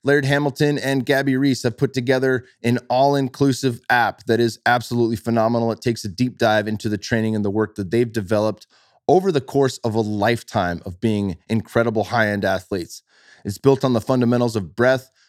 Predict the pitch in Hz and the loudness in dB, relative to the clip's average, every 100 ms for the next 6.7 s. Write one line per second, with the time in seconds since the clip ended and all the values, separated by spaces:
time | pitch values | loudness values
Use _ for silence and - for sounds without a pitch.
0 | _ 90 101 120 123 120 - _ _ 90 | _ -2 2 4 4 0 -6 _ _ -8
1 | - 120 117 123 - - - 127 139 110 | 0 0 2 -2 -2 -2 -2 0 0 0
2 | 117 117 120 113 123 117 107 - 123 110 | 0 0 0 0 0 0 0 0 -2 0
3 | 104 85 - 123 110 107 98 - 117 - | -4 -6 -2 0 0 -2 -4 -2 -4 -2
4 | - 120 127 120 107 104 110 101 - 92 | -2 0 0 0 0 0 -2 -4 -6 -4
5 | 127 123 123 127 120 92 101 104 113 107 | 0 0 -2 -2 -2 -2 -4 -2 0 0
6 | 104 107 - 98 90 95 | -2 -10 -4 -4 -2 -4